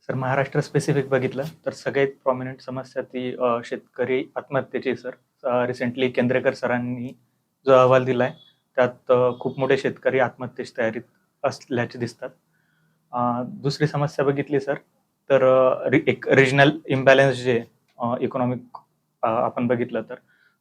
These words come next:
तर, अ, कुठेतरी पश्चिम महाराष्ट्र आणि rest of the महाराष्ट्र, तर यामध्ये खूप तफावत दिसते,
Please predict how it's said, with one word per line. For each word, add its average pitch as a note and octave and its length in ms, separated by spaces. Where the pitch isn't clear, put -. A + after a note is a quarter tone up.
तर, C3 180
अ, C3 120
कुठेतरी C#3 640
पश्चिम - 440
महाराष्ट्र C3 540
आणि B2 520
rest B2+ 260
of B2+ 60
the B2 160
महाराष्ट्र, A#2+ 520
तर C3 140
यामध्ये C3 400
खूप - 300
तफावत B2+ 280
दिसते, A2+ 320